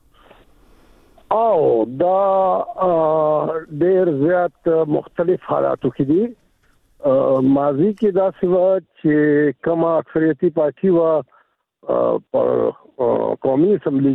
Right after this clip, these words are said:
کې هغه به، آه، آه،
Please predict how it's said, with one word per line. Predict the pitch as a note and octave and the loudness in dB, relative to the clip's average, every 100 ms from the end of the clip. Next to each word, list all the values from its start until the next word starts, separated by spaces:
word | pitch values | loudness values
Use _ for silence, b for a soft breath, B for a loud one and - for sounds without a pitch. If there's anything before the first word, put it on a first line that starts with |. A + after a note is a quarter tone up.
| B2 | 0
کې | F#3 F3 - _ _ _ _ _ _ _ _ _ _ _ - | 0 -2 -8 _ _ _ _ _ _ _ _ _ _ _ -6
هغه | C3 B2 D3+ | -2 0 0
به، | D#3 E3 E3+ E3 - C#3 | -2 -2 0 -2 -4 -4
آه، | A#2+ - _ _ _ _ _ - | -2 -4 _ _ _ _ _ -4
آه، | B2 B2 A2+ A2+ A2 | 0 0 0 0 -2